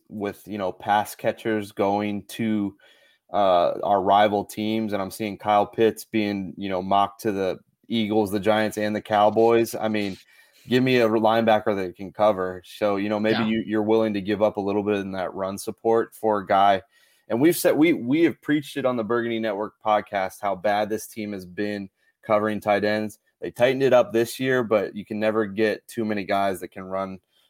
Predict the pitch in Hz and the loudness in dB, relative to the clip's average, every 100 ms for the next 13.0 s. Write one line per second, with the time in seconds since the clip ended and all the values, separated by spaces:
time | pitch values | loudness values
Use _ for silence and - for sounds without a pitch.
0 | _ 90 78 98 98 - 98 90 95 - | _ -10 -8 -10 -10 -10 -10 -6 -8 0
1 | 107 101 95 - 95 90 87 101 90 92 | 2 4 2 -4 -6 -4 -2 -2 0 -2
2 | 92 - - 98 95 92 90 - 90 90 | -4 -6 -6 -4 -2 -4 -6 -6 -4 0
3 | 90 87 - 95 87 - _ _ _ - | 2 0 -2 -4 -4 -6 _ _ _ -4
4 | 95 95 104 117 - - 107 117 - - | 0 2 2 2 0 -6 2 2 2 -2
5 | 113 107 117 127 139 139 120 120 123 - | 2 2 2 2 2 2 4 4 2 2
6 | 127 127 127 123 - 127 131 - 104 92 | 4 2 -2 -6 0 0 0 -2 -2 -2
7 | - 101 95 92 90 104 110 107 104 87 | -4 -10 -6 -6 -6 -4 -2 2 0 0
8 | - 95 92 92 92 85 73 98 98 92 | -2 -2 -2 -6 -4 -4 -4 -4 -8 -6
9 | 90 87 90 87 87 90 _ _ _ 127 | -6 -6 -8 -8 -8 -10 _ _ _ -8
10 | 110 101 143 165 151 147 151 147 139 - | -6 -4 0 2 2 2 0 0 -4 -4
11 | 139 131 123 123 120 135 127 120 127 107 | -6 -6 -10 -12 -6 -4 -2 -2 -2 -2
12 | - - 139 123 143 127 127 120 127 123 | -6 -14 -14 -10 -6 -6 -6 -10 -10 -12